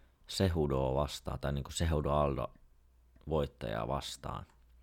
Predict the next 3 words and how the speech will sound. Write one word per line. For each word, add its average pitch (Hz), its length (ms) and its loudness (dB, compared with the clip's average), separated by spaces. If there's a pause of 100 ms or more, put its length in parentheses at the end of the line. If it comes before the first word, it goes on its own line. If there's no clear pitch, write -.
(880)
Ja 98 160 0
kesäkuun 98 560 4
kolmastoista, 76 1040 4